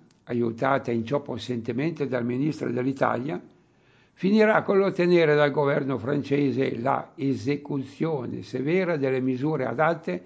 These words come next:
a reprimere l'industria della città di Parigi e della Francia. Ma perché il male sparisca compiutamente bisogna colpirlo alla radice, cioè là dove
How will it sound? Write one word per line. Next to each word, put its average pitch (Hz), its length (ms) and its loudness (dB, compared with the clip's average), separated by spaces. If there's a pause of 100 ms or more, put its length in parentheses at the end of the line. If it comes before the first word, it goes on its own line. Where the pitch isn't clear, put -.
(440)
a 175 100 0
reprimere 180 580 2
l'industria 139 560 0
della 135 240 0
città 127 420 -2
di 127 120 2
Parigi 131 560 0
e 123 100 -4
della 123 240 -2
Francia. 117 560 -4 (2250)
Ma 170 160 2
perché 185 320 6
il 151 220 8
male 135 480 4
sparisca 131 640 0
compiutamente 131 840 -2
bisogna 123 320 -2
colpirlo 120 760 -2
alla 123 540 -2
radice, 120 600 -4 (840)
cioè 151 320 6
là 135 360 2
dove 143 580 0